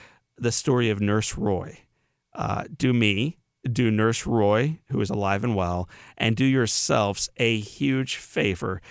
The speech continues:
by checking out episode thirty-nine, Nurse Roy. He is going to remind you that today we're not going to talk about the power of what we can't do.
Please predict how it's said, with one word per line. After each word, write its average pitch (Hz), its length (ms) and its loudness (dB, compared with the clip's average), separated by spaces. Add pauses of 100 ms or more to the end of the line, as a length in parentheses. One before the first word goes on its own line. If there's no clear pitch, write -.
(240)
by 107 180 2
checking 123 600 0
out 104 280 4 (100)
episode 127 640 2 (120)
thirty-nine, 123 920 2
Nurse 131 640 2
Roy. 104 480 0 (420)
He 127 220 2
is 127 100 0
going 147 300 4
to 170 140 -2
remind 123 480 2
you 120 80 -2
that 110 160 0
today 113 500 2 (260)
we're 120 200 2
not 131 340 2
going 131 300 2
to - 80 -6
talk 120 340 2
about 110 280 0
the 123 60 -8
power 120 560 0 (320)
of 104 440 -2
what - 200 -6
we 120 120 -2
can't 120 480 -2
do. - 260 -8